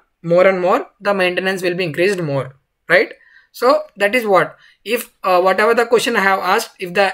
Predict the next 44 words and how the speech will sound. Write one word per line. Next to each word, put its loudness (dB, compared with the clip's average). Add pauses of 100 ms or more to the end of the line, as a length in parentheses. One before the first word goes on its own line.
(160)
uh, 0
the -2
answer 0
is 2
yes 2
means, -2 (320)
you -6
can 2
definitely 0
go 4
through 4
that 2
idea 2
and -2
you -4
can -2
apply 2
that 0
to 0
real-time 2
constraint. -10
Okay, 2 (500)
if 2
the 0
answer 0
is 0
yes, 0 (140)
you -12
can, -4
uh, -2
less, 2
uh, -4
whether 2
the -2
time -2
is -6
decreasing, -6
yes, -6 (380)
and -2 (320)
the 0
maintenance -2
is -2
increasing, -4
yes, -2